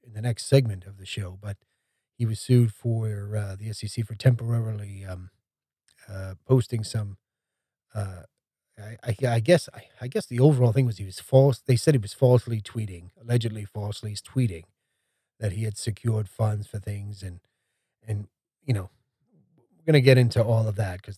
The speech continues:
I got my opinions on the S E C, I'll tell you that much,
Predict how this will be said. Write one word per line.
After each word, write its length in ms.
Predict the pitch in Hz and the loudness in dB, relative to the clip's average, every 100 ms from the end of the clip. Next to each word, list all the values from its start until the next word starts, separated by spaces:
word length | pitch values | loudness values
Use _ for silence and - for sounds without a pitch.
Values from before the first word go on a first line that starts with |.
| 107 | -12
I 100 | 104 | 0
got 160 | 120 117 | 2 2
my 140 | 113 | 0
opinions 500 | 101 95 117 110 98 | -6 -6 -4 -4 -6
on 100 | 101 | -8
the 120 | 98 | -6
S 180 | 104 - | -8 -6
E 60 | 98 | -10
C, 320 | - 117 98 | -2 0 0
I'll 120 | 90 | -6
tell 180 | - 101 | -6 -6
you 120 | 95 | -6
that 220 | 95 98 | -6 -8
much, 360 | 90 90 - | -10 -18 -18